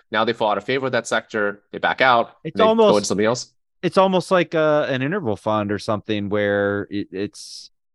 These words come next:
Speaker 2: it's intermittent liquidity, I guess the way you
Speaker 1: Correct.
Speaker 2: just, okay.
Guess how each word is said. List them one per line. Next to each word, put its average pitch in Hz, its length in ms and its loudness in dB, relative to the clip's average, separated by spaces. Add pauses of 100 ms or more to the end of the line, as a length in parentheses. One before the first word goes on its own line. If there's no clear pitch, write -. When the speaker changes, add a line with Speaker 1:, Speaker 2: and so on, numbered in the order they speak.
(180)
Speaker 2:
it's - 240 -12
intermittent 123 580 -4
liquidity, 90 560 -6 (100)
I 98 60 -10
guess 107 220 -2
the 120 80 -2
way 110 100 6
you 190 60 6
Speaker 1:
Correct. 123 160 0
Speaker 2:
just, - 260 -12 (260)
okay. 95 320 -4